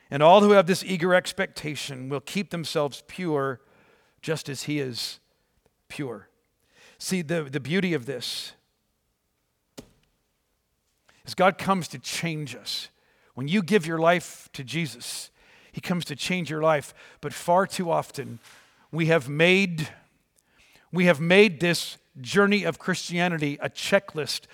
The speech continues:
a list of "don't do this" and "you better do that." And Jesus is like Santa Claus. He's making a list and checking it twice. He's gonna find out who's naughty and nice. That is not God's goal for you,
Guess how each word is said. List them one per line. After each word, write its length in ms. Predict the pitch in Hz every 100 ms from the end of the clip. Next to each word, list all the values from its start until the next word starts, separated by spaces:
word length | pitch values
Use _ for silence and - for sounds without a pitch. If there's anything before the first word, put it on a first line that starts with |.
| - -
a 120 | 156
list 320 | 170 - 170
of 260 | 147 123 - 117
"don't 280 | 160 185
do 120 | 170 185
this" 460 | 165 156 - - - - -
and 140 | 147
"you 60 | 135
better 240 | 165 196
do 160 | 180 190
that." 400 | 147 139 143 _ _ - -
And 260 | 160 151 127
Jesus 440 | 196 214 196 -
is 120 | 156
like 260 | 165 165 -
Santa 300 | 180 180 165
Claus. 460 | 135 127 120 - - -
He's 200 | - 139
making 320 | 143 185 175 196
a 60 |
list 420 | 165 160 - - - - -
and 100 | 127
checking 320 | 170 170 170
it 140 | 175
twice. 380 | - 147 139 131
He's 140 | 135 123
gonna 200 | 170 190
find 240 | 208 190
out 120 | 180
who's 200 | 156 131
naughty 340 | 147 160 175 165
and 100 | 160
nice. 280 | 147 - - - -
That 140 | 180
is 140 | 160
not 500 | 160 156 165 214 214
God's 280 | 165 175 131
goal 180 | 151 156
for 140 | -
you, 240 | 131 127